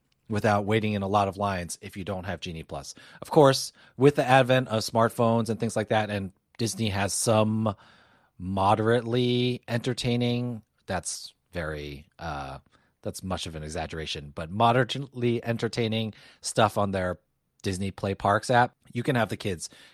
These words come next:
kill time in line. Um, and, you know, it's good for them to build a little bit of character waiting in line. But Genie Plus is gonna make your life a lot easier. One thing you can do is if you're there for, like, four or five days,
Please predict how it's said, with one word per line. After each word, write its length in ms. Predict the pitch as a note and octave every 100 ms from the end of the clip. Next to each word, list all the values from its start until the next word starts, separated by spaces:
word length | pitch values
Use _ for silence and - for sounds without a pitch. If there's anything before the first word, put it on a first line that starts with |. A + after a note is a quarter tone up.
| -
kill 180 | A#2 G#2
time 300 | G#2+ F#2 F2+
in 100 | F2+
line. 400 | E2 D#2 D2+ D2 _ _ -
Um, 260 | F2 E2+ F2
and, 380 | C3 B2+ A2 G2+ _ _ _ -
you 100 | D3+
know, 140 | F#2
it's 180 | G2 -
good 180 | - G2+
for 120 | G#2
them 120 | F#2
to 80 | E2+
build 180 | F2 F2
a 20 |
little 200 | F2 E2+
bit 100 | E2
of 100 | D#2+
character 540 | - D#2+ D2+ E2 D2 C2+
waiting 260 | F2+ D#2+ D2+
in 80 | D2
line. 300 | D2 C#2 C#2
But 220 | F2+ D#2+
Genie 240 | D2 A#2+ A2+
Plus 240 | G#2+ G2
is 180 | G#2 G2
gonna 180 | F#2+ F2
make 180 | E2 -
your 100 | E2
life 300 | D2+ - _ - - _
a 60 | G2
lot 160 | G2
easier. 260 | G#2+ G#2+ A2
One 180 | A#2 D#3
thing 160 | E3+
you 100 | D#3
can 160 | C#3 A#2+
do 400 | A#2 C#3 A#2+ G#2+ - -
is 160 | - G2+
if 80 | G#2+
you're 120 | A2+
there 200 | A2+ A2+
for, 120 | A2+
like, 200 | G#2 F#2+
four 200 | - A2
or 60 | G#2
five 260 | G#2 F#2+
days, 500 | F2 A2 F#2+ F2+ E2+